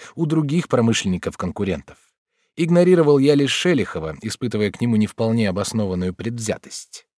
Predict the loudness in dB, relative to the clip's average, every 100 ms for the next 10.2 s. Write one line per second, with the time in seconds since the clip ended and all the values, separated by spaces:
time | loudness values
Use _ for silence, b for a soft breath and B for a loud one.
0 | _ _ _ _ _ _ -2 4 6 8
1 | 6 4 0 2 2 2 2 0 0 -2
2 | -6 -8 -10 -14 b b b -2 0 2
3 | 4 4 2 2 4 6 4 4 2 0
4 | 0 2 2 2 2 2 2 4 2 2
5 | 0 0 2 2 2 2 -2 -6 -8 -10
6 | -12 -20 -20 _ b b b -4 -2 2
7 | 2 4 4 4 4 4 6 4 2 2
8 | 0 0 0 -2 0 0 -2 -4 0 0
9 | 0 -2 -4 -4 -6 -6 -6 -4 -6 -10
10 | -20